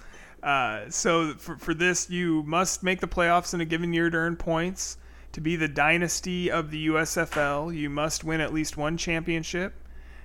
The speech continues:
Teams will earn points based on how far they made it in the playoffs. So one point for a playoff win,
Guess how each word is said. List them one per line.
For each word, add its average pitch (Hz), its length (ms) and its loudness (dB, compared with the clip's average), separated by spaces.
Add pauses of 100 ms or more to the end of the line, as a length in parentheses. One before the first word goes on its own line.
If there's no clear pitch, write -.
(160)
Teams 190 300 0
will 185 100 4
earn 185 160 2
points 175 340 2
based 160 320 2
on 151 120 2
how 156 200 4
far 160 280 4
they 151 100 2
made 147 220 2
it 160 80 2
in 135 80 -6
the 143 60 -8
playoffs. 156 520 0
So 127 240 -4
one 143 300 -4
point 143 260 -2
for 131 140 -6
a 131 40 -8
playoff 135 440 -4
win, 165 400 -2